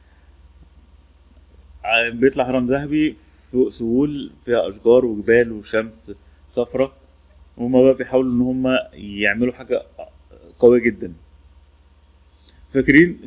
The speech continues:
كنيسة نوتردام لما اتحرقت وعايزين يعملوها تاني؟ فمش لاقيين خرايط قوية ولا لاقيين مجسم غير في اللعبة دي. اللعبة دي كانت،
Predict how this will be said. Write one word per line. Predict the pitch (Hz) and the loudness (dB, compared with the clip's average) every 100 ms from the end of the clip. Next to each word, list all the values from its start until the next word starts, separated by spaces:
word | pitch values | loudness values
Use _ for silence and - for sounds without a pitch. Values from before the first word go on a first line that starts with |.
| - | -4
كنيسة | 131 160 143 | -4 -4 -12
نوتردام | 139 135 131 107 131 156 135 | -10 -2 -2 4 4 4 -2
لما | 113 107 104 | -6 -8 -10
اتحرقت | - 131 139 147 | -8 -4 -2 -2
وعايزين | 113 101 104 127 | -4 -4 -4 -6
يعملوها | 117 120 120 | -6 -10 -6
تاني؟ | 120 127 165 - _ _ _ _ _ | -2 -2 -2 -12 _ _ _ _ _
فمش | 107 104 101 - _ _ _ 123 117 113 - | 2 2 2 -6 _ _ _ -20 -14 -14 0
لاقيين | 120 127 151 147 123 | 2 2 0 -4 -4
خرايط | - 104 113 123 123 - - - | -2 0 2 2 0 -6 -20 -4
قوية | 104 123 120 120 | -2 -2 0 0
ولا | 117 117 | 0 -2
لاقيين | 113 110 113 | -2 -2 -4
مجسم | 117 - 135 127 | -8 -6 -6 -2
غير | 117 135 | 0 0
في | - 110 | -2 -10
اللعبة | 104 120 107 | -4 -4 -2
دي. | 98 90 - | -6 -8 -12
اللعبة | 98 107 107 | -10 -8 -8
دي | 110 | -6
كانت، | 113 | -6